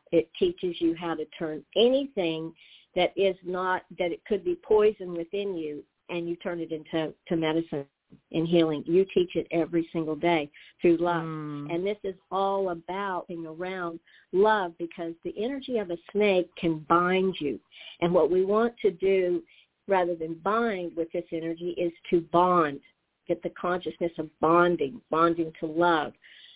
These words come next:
Speaker 1: uh, the conscious languaging of, of, uh, bonding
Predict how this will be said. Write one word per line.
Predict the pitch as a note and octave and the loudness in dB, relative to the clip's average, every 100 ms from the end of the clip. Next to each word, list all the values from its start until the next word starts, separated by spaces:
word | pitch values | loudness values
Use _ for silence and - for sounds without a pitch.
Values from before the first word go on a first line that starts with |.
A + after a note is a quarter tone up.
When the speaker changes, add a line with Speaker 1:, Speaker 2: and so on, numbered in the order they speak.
| _ - | _ -4
Speaker 1:
uh, | D#3+ D3 | 0 2
the | C#3+ | 0
conscious | D#3 F3+ F3 F3 - | 0 0 0 -2 -2
languaging | E3+ E3+ G3+ A3 E3 E3 - C3+ C3+ - | 4 6 6 6 2 0 -4 -8 -10 -6
of, | D#3 C#3+ C#3 - | -4 -4 -8 -8
of, | D#3 C#3+ C#3 - _ | -6 -6 -8 -16 _
uh, | D#3 C#3+ - - - - | -4 -4 -6 -12 -16 2
bonding | E3+ D#3 D#3 D3+ C3+ | 2 4 0 -6 -10